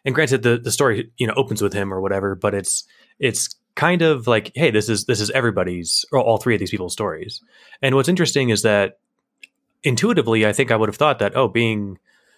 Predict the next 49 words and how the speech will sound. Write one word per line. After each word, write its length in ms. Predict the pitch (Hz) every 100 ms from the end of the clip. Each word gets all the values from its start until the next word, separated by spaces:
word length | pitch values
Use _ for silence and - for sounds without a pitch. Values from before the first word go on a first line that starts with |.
| _ -
uh, 240 | 117 95
first 300 | 90 151 127
person, 360 | - 113 - 104 -
I'll 100 | 123
identify 340 | 120 113 110
with 100 | 104
that 140 | 117
character 340 | 117 101 92 90
more. 460 | 104 98 82 101 - _ _ _
But 300 | 110 117 110
something 260 | 156 165 208
about 240 | 165 156
being 220 | 143 139
told, 280 | 117 135 127
"I 200 | 113 123 120
feel 240 | 135 120
this 280 | 120 117 -
way," 340 | 117 117 101 - -
you 80 |
know, 340 | 101 92 92 92 _ _ _ -
um, 460 | 113 104 92 90 - _ - - - -
you 160 | 143 120
know, 180 | 87 -
rather 220 | 101 101 131 123 - -
in 180 | 131 107
second 280 | 120 101 95
person, 460 | 117 - 82 85 _
you 100 | 107
know, 220 | 82 87 _ _ -
y-, 140 | 107 - _ _ _ _ _ 113
you 260 | 104 123
do 160 | 120 117
this, 300 | 110 107 101
you 160 | 104 110
do 140 | 104
that. 300 | 98 101 95
Somehow 300 | - 151 156
that 200 | 135 120
made 320 | 117 120 113
me 220 | 90 117 113
feel 340 | - 120 127
more 240 | 110 110
like 160 | 104 104
Andreas 480 | 104 98 104 95 90
than 80 | 101
I 80 |
felt 160 | 92 101
like 160 | 95 90
Joa. 460 | 104 92 82 95